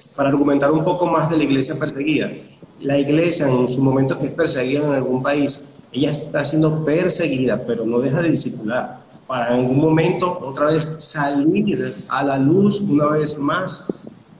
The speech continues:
Es un periodo de, de discipularse hombre y mujer, porque realmente la cuestión pasa así.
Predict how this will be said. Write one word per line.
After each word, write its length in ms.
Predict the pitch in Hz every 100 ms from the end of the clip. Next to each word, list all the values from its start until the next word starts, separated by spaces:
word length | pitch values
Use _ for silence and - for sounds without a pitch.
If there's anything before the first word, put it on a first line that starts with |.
| - - -
Es 120 | 135
un 200 | 170 156
periodo 840 | 170 175 160 151 165 180 143 117 117
de, 380 | 135 131 - 135
de 220 | 160 147
discipularse 680 | 139 - 139 139 143 - - -
hombre 260 | 175 196 180
y 40 |
mujer, 340 | 160 156 160 156
porque 280 | 156 156
realmente 640 | 147 156 180 196 202 202 - - - - -
la 160 | 143 147
cuestión 380 | 165 - 160 156
pasa 280 | 175 -
así. 260 | 165 - 113